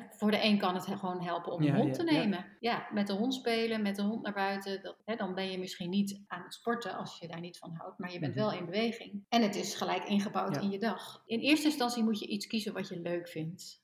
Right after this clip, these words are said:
Speaker 1: want anders
Speaker 2: Nee,
Speaker 1: heb je er ook
Speaker 2: nee,
Speaker 1: niks
Speaker 2: nee.
Speaker 1: aan. <laughs>
Speaker 2: Ja, dat, dat autonome van gedrag is wel belangrijk, hè?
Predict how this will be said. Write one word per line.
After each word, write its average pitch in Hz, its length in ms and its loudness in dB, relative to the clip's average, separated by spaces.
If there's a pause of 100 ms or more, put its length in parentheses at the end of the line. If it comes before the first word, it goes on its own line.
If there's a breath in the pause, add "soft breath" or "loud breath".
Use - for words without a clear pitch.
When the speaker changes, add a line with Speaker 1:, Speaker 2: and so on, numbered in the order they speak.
Speaker 1:
want 196 160 -6
anders 190 240 2
Speaker 2:
Nee, 151 100 8
Speaker 1:
heb 135 80 6
je - 60 2
er 190 120 2
ook 135 60 6
Speaker 2:
nee, 135 100 4
Speaker 1:
niks 196 180 4
Speaker 2:
nee. 185 100 6
Speaker 1:
aan. - 540 4
<laughs> - 280 -4
Speaker 2:
Ja, 135 160 4
dat, 135 240 0
dat 139 160 4
autonome 135 760 6
van 127 340 -4
gedrag 123 440 -2
is 131 140 -6
wel 127 140 0
belangrijk, 123 480 -4
hè? 143 120 -2